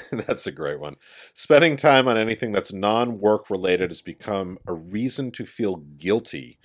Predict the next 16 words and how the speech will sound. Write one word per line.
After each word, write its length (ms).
Uh, 480
and 140
she 540
mentions 380
this 160
guy, 180
Jonathan 480
Crawford, 500
a 140
San 280
Francisco-based 800
entrepreneur, 720
told 240
me 100
that 240
he 520